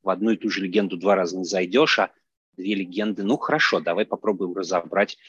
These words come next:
какие две легенды. Что именно, как удалось? Быть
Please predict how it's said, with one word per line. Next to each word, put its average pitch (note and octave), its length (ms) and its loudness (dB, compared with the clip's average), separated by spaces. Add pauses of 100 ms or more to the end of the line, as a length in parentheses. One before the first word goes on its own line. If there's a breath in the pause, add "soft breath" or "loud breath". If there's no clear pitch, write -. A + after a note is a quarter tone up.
(100)
какие F#2+ 320 -6
две F#2+ 120 -4
легенды. G2 280 -4
Что - 240 6
именно, D#3 640 4 (140)
как - 420 -2
удалось? F2 600 -2
Быть A#2 180 0